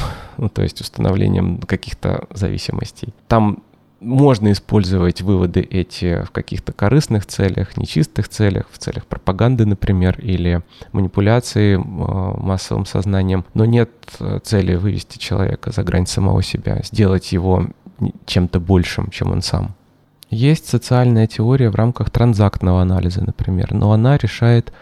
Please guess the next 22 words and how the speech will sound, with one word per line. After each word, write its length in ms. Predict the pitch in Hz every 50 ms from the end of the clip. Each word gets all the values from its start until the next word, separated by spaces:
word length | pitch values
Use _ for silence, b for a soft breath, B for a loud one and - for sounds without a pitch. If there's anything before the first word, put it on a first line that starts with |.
| B B -
узкий 360 | 123 120 110 - - - -
круг 280 | - - - - -
проблем 400 | - - - 87 - 87 87 90
человека. 680 | 90 - - - - 92 92 87 85 - - - - - - _ _ _ _ B B B B B B
И 60 | -
опять 300 | 101 98 - 120 120 113
же, 80 | 104 104
первоначально 1080 | - - 107 - 104 110 110 113 113 - - 139 135 135 135 120 110 104 98 - - _ _ _ _ -
задачи 640 | 104 110 117 113 120 120 110 101 - - - 95
вот 220 | 90 98 - -
этого 260 | 107 107 - - - -
вот, 200 | - - - - - - - - _ -
э, 400 | - - - - - - - - - _ _ - - _
перехода 640 | - 127 117 117 - - 151 175 165 113 104 95 87 - - -
ее 400 | 101 95 104 113 117 120 113 - -
не 180 | - 113 113 110
было. 280 | 95 98 95 92 98 - _ _ _ _ _ _ _ _ _ _ _ _ _ _ -
В 80 | 110
юнгианстве, 1080 | 107 117 123 127 113 127 131 143 165 165 160 - - - 123 123 120 117 110 107 - - - - - -
э, 160 | - 104 107 -
трансцендентность, 1160 | - - 120 113 - - 117 117 104 127 143 143 - - 107 - - - - - - - - - _ _ -
как, 160 | - -